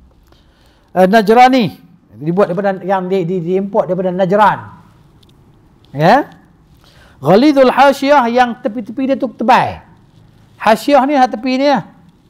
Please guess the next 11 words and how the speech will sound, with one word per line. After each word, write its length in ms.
Ni. 320
Kain 80
selimut 400
kita, 160
hak 160
tepi 240
tu. 320
Ghaliz, 680
ghaliz 400
ni 160
maksudnya 320